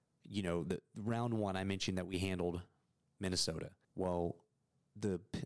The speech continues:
the Joe Pavelski penalty, that, or excuse me, the, the Dumba penalty from that, that dirty hit on Pavelski where he was literally concussed, falling off the ice, had to be escorted off, and missed the rest of that series. Like,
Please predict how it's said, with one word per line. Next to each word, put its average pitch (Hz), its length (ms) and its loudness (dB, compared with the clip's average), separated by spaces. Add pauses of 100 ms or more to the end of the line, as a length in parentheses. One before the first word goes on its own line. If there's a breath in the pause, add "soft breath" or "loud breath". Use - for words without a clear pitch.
the 107 120 0
Joe 120 280 2
Pavelski 104 840 -2 (560)
penalty, 95 380 2
that, 92 120 0
or 101 100 0
excuse 98 260 0
me, 92 100 2
the, 82 200 -6
the 87 300 0 (480 soft breath)
Dumba 90 520 0 (100)
penalty 82 440 -2 (140)
from 87 220 -2
that, 85 300 -2
that 87 240 -2
dirty 95 300 2
hit 90 220 2
on 82 140 -2
Pavelski 87 500 -2
where 85 160 -4
he 92 180 -4
was 87 240 -2 (500 soft breath)
literally 110 520 4
concussed, 92 640 -4 (160)
falling 101 540 2
off 92 200 0
the 92 140 -2
ice, 87 220 0
had 98 160 -2
to 101 40 2
be 90 220 2 (140)
escorted 92 500 -2
off, 87 240 0
and 87 220 -4 (260 soft breath)
missed 107 260 0
the 98 100 0
rest 92 380 -2
of 87 140 -6
that 87 200 -2
series. 87 560 -2
Like, 87 180 -6